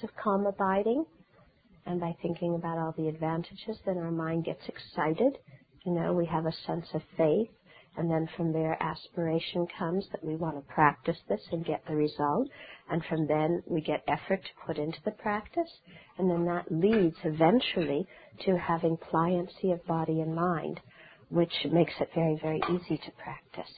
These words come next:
And that's the actual antidote to the laziness. Then the second one, the second hindrance was, um, forgetting the, the object of meditation.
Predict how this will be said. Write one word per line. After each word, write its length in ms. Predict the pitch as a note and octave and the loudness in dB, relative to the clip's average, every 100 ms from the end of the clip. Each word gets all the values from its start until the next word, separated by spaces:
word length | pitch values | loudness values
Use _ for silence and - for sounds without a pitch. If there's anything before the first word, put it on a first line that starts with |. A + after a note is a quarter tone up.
| - | -10
And 140 | D#3+ | -4
that's 220 | D#3 E3+ - | -2 -2 -4
the 120 | E3 | -6
actual 400 | D#3 D#3+ - - - | -6 -6 -8 -12 -14
antidote 540 | E3 E3+ E3+ E3 D#3+ - | -16 -14 -12 -12 -12 -14
to 60 | - | -12
the 80 | D#3+ | -10
laziness. 600 | D3 C#3+ - - E3+ - _ _ - F3+ _ - _ _ _ _ _ A#3 _ F#3 _ _ _ _ - _ _ - | -10 -12 -14 -20 -20 -20 _ _ -20 -20 _ -20 _ _ _ _ _ _ _ -20 _ _ _ _ -20 _ _ 2
Then 240 | G3+ A#3 | 8 8
the 100 | A#3 A#3 | 8 4
second 300 | G#3 A3 E4 | 4 6 4
one, 340 | C4+ D#4 F#4 F#4+ | 6 6 6 4
the 100 | C4 - - | -2 -4 -2
second 360 | A3+ C#4+ C#4+ - | 2 2 2 -2
hindrance 580 | A3+ B3 B3 B3+ E4 G4+ - - | -4 -2 0 2 0 -2 -10 -4
was, 320 | A3 G#3+ G#3 - - | -2 0 -4 -8 -6
um, 520 | G#3 G3 F#3+ F#3 F#3+ - _ - | -2 0 0 0 -2 -6 _ -2
forgetting 520 | G#3 G3+ G3+ G#3 G#3+ G3 | 0 4 4 4 2 4
the, 340 | G3+ G3 F#3+ - | 4 4 2 2
the 140 | F#3+ | 2
object 420 | F3 F#3+ G#3+ - | 2 -2 -6 -8
of 60 | G3+ | -4
meditation. 800 | G3 F#3+ F#3+ F#3+ F#3 - D4+ | -2 -2 -4 -2 -2 -2 -2